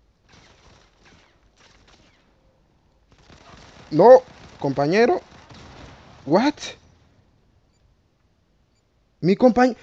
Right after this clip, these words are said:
mi compañero es ciego. Y con cero de vida y me mató.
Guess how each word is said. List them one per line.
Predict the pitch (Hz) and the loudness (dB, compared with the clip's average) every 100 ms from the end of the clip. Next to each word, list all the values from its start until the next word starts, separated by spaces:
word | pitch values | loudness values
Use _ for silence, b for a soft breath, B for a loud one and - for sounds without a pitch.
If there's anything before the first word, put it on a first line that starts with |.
| b b | b b
mi | 214 | -2
compañero | 269 285 277 277 320 330 | 0 4 6 6 6 6
es | 302 | 4
ciego. | - 330 339 330 320 262 175 139 _ _ _ _ _ _ - | 4 4 6 6 6 6 4 -2 _ _ _ _ _ _ -10
Y | - 226 | 0 2
con | 262 269 | 6 4
cero | 311 320 | 6 6
de | 320 | 8
vida | 311 311 | 8 8
y | |
me | 302 262 | 6 4
mató. | 220 170 254 302 277 165 | 0 -2 -4 -4 -4 -8